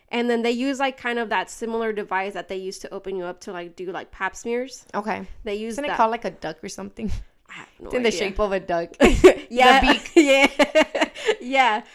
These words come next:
Speaker 1: So they use that device to, like, kind of open you up and
Speaker 2: Okay.
Speaker 1: everything. And they use, it looks like a tube or a stick or something that holds the device.
Speaker 2: Mm-hmm.
Speaker 1: And they have to push it up all towards the wall of your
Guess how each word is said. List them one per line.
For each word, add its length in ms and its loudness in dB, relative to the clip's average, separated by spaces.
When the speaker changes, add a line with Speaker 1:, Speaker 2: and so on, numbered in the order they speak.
Speaker 1:
So 220 0
they 140 0
use 280 -4
that 260 -2
device 460 -4
to, 80 -8
like, 220 -4
kind 180 -6
of 100 -10
open 360 -10
you 120 -6
up 300 -4
and 120 -6
Speaker 2:
Okay. 80 -4
Speaker 1:
everything. 500 -6
And 160 -6
they 300 -8
use, 360 -8
it 60 -8
looks 200 -6
like 160 -8
a 60 -6
tube 760 -8
or 180 -8
a 60 -12
stick 260 -12
or 80 -10
something 360 -12
that 160 -8
holds 440 -8
the 120 -8
device. 720 -12
Speaker 2:
Mm-hmm. 160 -2
Speaker 1:
And 120 -4
they 100 -8
have 260 -10
to 100 -12
push 360 -16
it 180 -14
up 320 -12
all 280 -6
towards 540 -14
the 140 -10
wall 260 -10
of 160 -16
your 380 -14